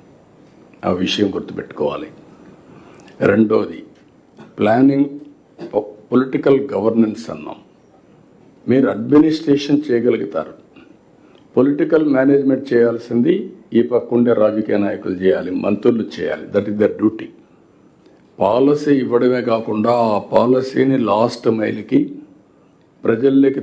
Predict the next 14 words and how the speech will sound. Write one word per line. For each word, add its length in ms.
తీసుకుపోవడం, 680
అమలు 280
చేయడం, 360
ప్రజల్ని 500
ప్రిపేర్ 320
చేయడం, 320
పొలిటికల్ 560
ఫోర్సెస్ 540
ఏమైనా 280
ఉంటే 140
న్యూట్రలైజ్ 540
చేయడం, 340
సమర్థవంతంగా 1000
వాళ్ళని 320